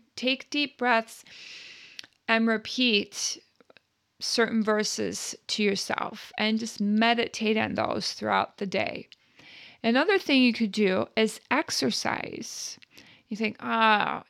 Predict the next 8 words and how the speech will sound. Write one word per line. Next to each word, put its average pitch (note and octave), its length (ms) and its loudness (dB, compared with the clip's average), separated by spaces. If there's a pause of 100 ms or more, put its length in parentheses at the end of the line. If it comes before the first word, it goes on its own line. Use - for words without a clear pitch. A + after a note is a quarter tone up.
exercise, G#3 1200 2
when A#3+ 160 6
am C#4 100 6
I C4 80 6
going B3 280 6
to A3+ 80 4
do G3+ 180 0
that?" G#3 460 2